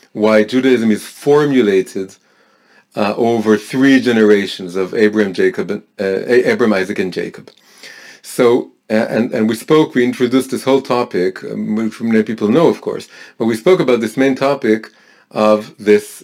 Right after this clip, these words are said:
dynamic of the triangle. Here we're going from the bottom up, not the top down,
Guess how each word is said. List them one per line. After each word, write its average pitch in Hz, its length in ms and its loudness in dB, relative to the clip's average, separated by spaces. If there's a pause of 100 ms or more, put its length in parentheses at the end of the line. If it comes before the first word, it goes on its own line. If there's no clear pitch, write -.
(120)
dynamic 107 680 0
of 104 200 -8
the 104 100 -2
triangle. 95 640 -6 (600)
Here 214 240 2
we're 139 180 4
going 135 360 2
from 123 640 -2
the 113 140 -6
bottom 104 300 0
up, 143 140 0
not 110 180 0
the 107 100 -2
top 107 320 -4
down, 151 520 0